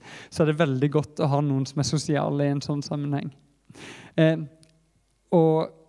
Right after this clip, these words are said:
andre ting der vi kan, eh, utfylle hverandre. Det er sammen som fellesskap at vi står sterkt nok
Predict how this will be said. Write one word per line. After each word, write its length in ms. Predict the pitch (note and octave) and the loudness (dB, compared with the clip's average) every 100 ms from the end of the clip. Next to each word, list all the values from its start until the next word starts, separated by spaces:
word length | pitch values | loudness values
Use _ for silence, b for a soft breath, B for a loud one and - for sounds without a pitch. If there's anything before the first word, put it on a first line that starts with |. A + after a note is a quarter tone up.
| - | 0
andre 280 | F3+ C#3+ C#3 C#3+ | 2 2 0 0
ting 300 | C#3+ C#3 C#3 | 0 0 2
der 100 | C#3 | 2
vi 120 | C#3 | 0
kan, 400 | C#3+ C3+ C3+ C#3 - | -4 -4 -4 -8 -10
eh, 440 | - E3+ - - - _ | -8 -8 -8 -12 -18 _
utfylle 480 | G3 D3 - E3 C#3 | -4 -4 -4 -2 -2
hverandre. 440 | C3+ D3+ - - F3 | -2 -4 -6 -10 -4
Det 100 | F#3 | -4
er 220 | - - | -2 -4
sammen 480 | B3+ C#4+ C4 D#3 C3 - _ _ _ | -2 0 0 -2 -4 -10 _ _ _
som 200 | - F#3 | -4 -4
fellesskap 680 | - E3+ F3+ F3 - D3 - | 0 0 0 -2 -2 -2 -2
at 120 | C#3+ | -4
vi 300 | C#3 D#3 F3 B | -2 -2 -2 B
står 200 | - - | -6 -4
sterkt 560 | D#3+ - G3 - - - | -4 -2 -2 -2 -12 -4
nok 260 | D#3 D#3 | -2 -4